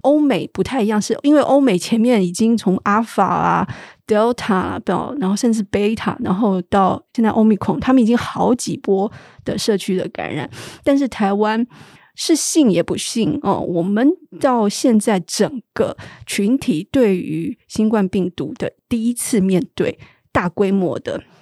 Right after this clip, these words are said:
除了去年五月的 Delta 是，是比较小的，那就是现在的这个 Omicron 嘛，哦，那所以我们台湾的民众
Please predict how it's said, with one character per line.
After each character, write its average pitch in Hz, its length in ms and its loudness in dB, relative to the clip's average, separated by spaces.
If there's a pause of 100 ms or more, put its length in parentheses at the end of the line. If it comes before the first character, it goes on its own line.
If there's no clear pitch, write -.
(120)
除 208 160 2
了 208 80 4
去 254 180 2
年 196 160 2
五 147 160 -2
月 190 140 0
的 190 180 -4
Delta 190 480 -2
是， 208 160 -2
是 185 140 0
比 - 80 -12
较 185 340 -2
小 - 400 -6 (140)
的， - 180 -12 (420)
那 226 160 4
就 190 160 2
是 233 120 0
现 214 340 2
在 185 220 0
的 117 200 -4
这 - 140 -10
个 - 140 -6
Omicron 190 500 -4
嘛， - 80 -20 (320)
哦， - 180 -6 (420)
那 269 120 2
所 262 180 0
以 247 220 0
我 202 220 2
们 208 160 4 (320)
台 202 240 -2
湾 262 240 2
的 202 200 4
民 190 320 4
众 196 320 2